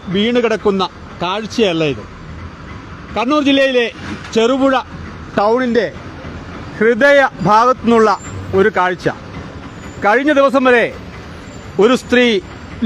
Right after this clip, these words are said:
ലോട്ടറി വിറ്റിരുന്ന ഒരു കട, ആ കട ഇപ്പോൾ ഇങ്ങനെയായി. ഈ കടയിലെ ഈ ഇഷ്ടികയും ഷട്ടറും ഷീറ്റൊക്കെ മാറ്റിക്കഴിഞ്ഞാൽ ഇതിനടിയിൽ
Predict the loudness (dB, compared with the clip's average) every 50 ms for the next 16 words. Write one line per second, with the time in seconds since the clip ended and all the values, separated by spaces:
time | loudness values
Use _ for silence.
0 | 2 4 6 4 4 2 0 -2 -2 0 2 2 0 0 0 0 0 2 2 4
1 | 6 6 6 4 4 2 0 0 -2 -10 -16 -12 -4 0 2 2 4 4 2 2
2 | 2 2 0 -2 -4 -6 -6 -8 -12 -12 -14 -14 -14 -14 -14 -6 0 2 2 2
3 | 2 2 2 2 4 4 2 2 0 -8 -14 -16 -16 -14 -6 0 0 0 2 4
4 | 2 2 2 2 0 0 2 2 4 4 4 4 2 2 0 -2 -6 -10 -12 -12
5 | -12 -12 -12 -12 -12 -12 -12 -12 -12 -12 -12 -4 0 0 0 2 4 4 4 4
6 | 4 4 4 4 4 2 0 -4 -10 -12 -6 0 2 2 2 2 2 0 0 2
7 | 4 4 4 2 0 -2 -4 -8 -4 0 0 0 0 -2 -2 0 0 0 0 -2
8 | -6 -12 -12 -10 -10 -10 -10 -10 -6 0 2 2 2 2 2 2 2 2 2 4
9 | 2 2 0 0 2 2 2 4 4 2 4 4 2 0 -2 -6 -10 -12 -10 -10
10 | -10 -10 -10 -10 -10 -10 -10 -6 0 2 4 4 6 4 4 4 4 4 4 4